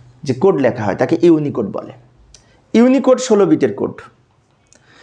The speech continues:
যেহেতু ইউনিকোড দুই বাইট বা ষোলো বিট, তা ষোলো বিটের কোড মানে কি? এটি ব্যবহার করে টু to the power ষোলো সমান পঁয়ষট্টি হাজার পাঁচশো ছত্রিশটি চিহ্নকে প্রকাশ করা যায়,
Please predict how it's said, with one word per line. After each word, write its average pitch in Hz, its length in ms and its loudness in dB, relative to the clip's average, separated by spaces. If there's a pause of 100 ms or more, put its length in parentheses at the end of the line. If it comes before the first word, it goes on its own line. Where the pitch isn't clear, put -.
(200)
যেহেতু 254 280 2
ইউনিকোড 240 420 4
দুই 214 260 2
বাইট 196 400 0
বা 190 100 2
ষোলো 156 260 0
বিট, 104 260 -4 (920)
তা 180 80 0
ষোলো 240 320 2
বিটের 226 320 0
কোড 214 160 2
মানে 202 260 0
কি? 143 180 0
এটি 151 140 0
ব্যবহার 185 340 2
করে 202 180 2
টু 208 140 -4
to 175 60 0
the 180 120 0
power 190 160 2
ষোলো 190 360 2
সমান 190 480 0 (340)
পঁয়ষট্টি 180 420 0
হাজার 208 220 2
পাঁচশো 185 340 -2
ছত্রিশটি 175 680 -2
চিহ্নকে 180 560 0
প্রকাশ 127 300 -2
করা 98 200 -2
যায়, 85 220 -8